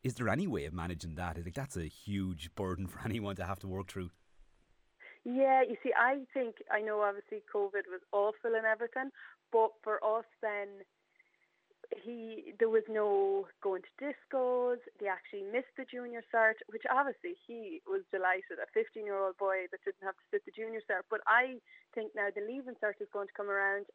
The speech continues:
Speaker 2: and there's a whole group of boys and girls that have never sat a state exam that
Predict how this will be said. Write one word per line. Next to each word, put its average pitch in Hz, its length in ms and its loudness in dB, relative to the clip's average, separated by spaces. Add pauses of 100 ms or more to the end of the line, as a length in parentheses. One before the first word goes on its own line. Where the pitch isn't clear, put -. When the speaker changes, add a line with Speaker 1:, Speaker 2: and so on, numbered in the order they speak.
Speaker 2:
and 220 160 -6 (880)
there's 226 160 6
a 220 80 2
whole 233 560 2 (240)
group 226 240 2 (160)
of 202 400 4 (480)
boys 220 220 6
and 214 100 -10
girls 208 280 0
that 202 140 -2
have 196 140 -12
never 208 400 -4
sat 196 160 0
a - 80 -8 (160)
state 208 240 -14
exam 202 500 0
that 180 140 -6